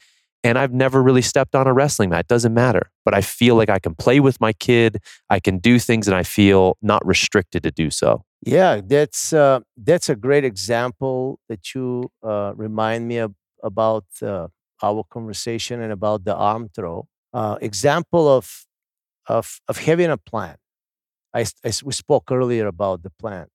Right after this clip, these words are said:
Speaker 2: This was all planned for me. I will give you example, and you probably will remember. Uh, I, I didn't, I didn't discuss this much, um, during my courses,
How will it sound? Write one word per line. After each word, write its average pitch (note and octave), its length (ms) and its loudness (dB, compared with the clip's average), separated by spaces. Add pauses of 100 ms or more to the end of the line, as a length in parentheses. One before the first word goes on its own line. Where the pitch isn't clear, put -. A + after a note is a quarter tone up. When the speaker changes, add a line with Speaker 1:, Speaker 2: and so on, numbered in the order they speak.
Speaker 2:
This A#2+ 220 -4
was F3+ 180 0
all G3+ 180 4
planned G3 480 -2 (180)
for A2+ 120 -10
me. F2 240 -16 (160)
I G#2+ 160 -2
will B2 160 -2
give C3 220 -4
you C#3 100 -4
example, C3+ 600 -4
and F#2+ 260 -6
you A#2 180 -8
probably A#2 380 -4
will A#2+ 180 -4
remember. A#2 680 -4 (280)
Uh, G2 220 -4
I, B2 220 0 (180)
I B2+ 140 0
didn't, D#3+ 640 -4 (440)
I A#2+ 100 -4
didn't D3+ 500 -2
discuss C3 580 -6
this - 320 -8
much, - 640 -8 (140)
um, F#2+ 360 -8 (400)
during B2+ 360 -4
my G2+ 180 -4 (100)
courses, B2+ 680 -8